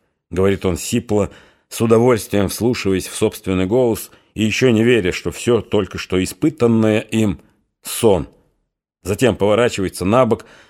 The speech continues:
с головой укутывается шинелью, мысленно говорит: Надо было подпустить его, отвести удар, сшибить прикладом, а потом уж убегать. Минуту он размышляет о приснившемся вторично сне,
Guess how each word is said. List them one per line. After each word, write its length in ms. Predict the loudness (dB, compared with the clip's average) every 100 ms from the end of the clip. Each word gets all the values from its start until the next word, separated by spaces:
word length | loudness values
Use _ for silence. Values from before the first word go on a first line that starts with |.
| _
с 120 | -6
головой 420 | 2 4 6 6 4
укутывается 540 | 2 -2 -2 -2 -4
шинелью, 520 | -2 2 4 4 2
мысленно 580 | 2 0 0 -2 0 0
говорит: 480 | 2 2 2 -2 -6 _ _ _ _ -4
Надо 260 | -2 2 2
было 280 | 2 0
подпустить 720 | 0 -4 -4 -6 -4 -4 -6 -4
его, 140 | -4
отвести 500 | -2 -4 -6 -4 -4
удар, 380 | 0 4 4 2
сшибить 580 | -2 -6 -4 -2 -4 -4
прикладом, 640 | -6 -2 0 2 0 -4 -6
а 80 | -6
потом 420 | -6 -2 -2 -2
уж 260 | -4 -10 -8
убегать. 580 | -4 -2 0 0 -2 -8 _ _ _ _ _ _ -4
Минуту 400 | 0 2 2 0
он 120 | 0
размышляет 680 | 0 -4 -2 0 0 -2 -10 -10
о 100 | -6
приснившемся 720 | -4 -4 -2 -2 -2 -4 -4
вторично 560 | -6 0 0 0 -6 -10
сне, 400 | -6 -2 0 -2